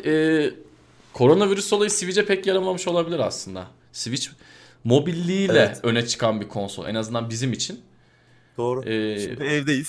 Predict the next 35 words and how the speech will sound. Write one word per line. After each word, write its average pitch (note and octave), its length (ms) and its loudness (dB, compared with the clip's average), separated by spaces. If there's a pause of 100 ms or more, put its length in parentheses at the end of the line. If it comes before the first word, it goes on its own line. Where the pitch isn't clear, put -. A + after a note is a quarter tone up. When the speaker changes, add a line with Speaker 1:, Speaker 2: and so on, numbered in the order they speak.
Speaker 1:
şu - 220 -2
an D3+ 280 2 (180)
kimse C#3 280 -6
mobil D3 340 -4
değil D#3+ 200 -6
yani. F#2 260 -4 (580)
Çok A2+ 220 -12
az A#2+ 120 0
Speaker 2:
Evet. B2+ 100 -2
Speaker 1:
kişi B2 140 -12
mobil. A2+ 340 -8
Evet, A2+ 220 -8
Switch'in A#2 320 -8
işine B2+ 340 -6
gelmemiş A#2+ 540 -6
olabilir. A2+ 480 -6
Buradan G#2 300 -6
da G#2+ 80 -6
böyle G2+ 260 -8
bir A#2+ 300 -12
muhteşem G#2 420 -8
analiz G#2+ 340 -4
yaptık. - 380 -8
Şimdi C#3+ 300 -2 (100)
checklistimize D#3 560 6
Speaker 2:
<laughs> - 0 -
Speaker 1:
bakalım. C#3 400 0 (520)
Anketi D3+ 360 0
yaptık D#3+ 340 -2
mı A2+ 80 0
abi? F#2 240 0
Yaptık. B2+ 420 -4
Valorant'ı B2 440 4
Speaker 2:
Yaptık. B2 200 8
Speaker 1:
soracağız. G#2+ 520 -4